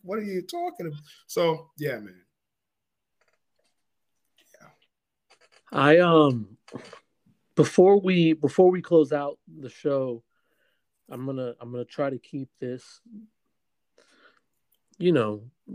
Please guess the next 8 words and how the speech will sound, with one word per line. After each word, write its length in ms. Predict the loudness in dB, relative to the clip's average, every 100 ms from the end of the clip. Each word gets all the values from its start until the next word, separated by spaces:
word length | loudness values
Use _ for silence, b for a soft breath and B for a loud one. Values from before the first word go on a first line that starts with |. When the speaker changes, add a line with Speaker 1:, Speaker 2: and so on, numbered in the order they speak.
| -20 -8
Speaker 2:
within 420 | 0 2 2 0
our 100 | -4
time 320 | -4 -6 -6
limit. 260 | -8 -14 -20 _ _ _ _ _ _ -8
Speaker 1:
Right. 300 | -4 -2 -4
Speaker 2:
Um, 280 | -10 -14 -20 _ _ _ _ _ _ _ _ _ _ _ -20 _ _ _ _ _ _ _ _ _ _ -4
I, 280 | 2 6 6
uh, 520 | 6 4 2 -2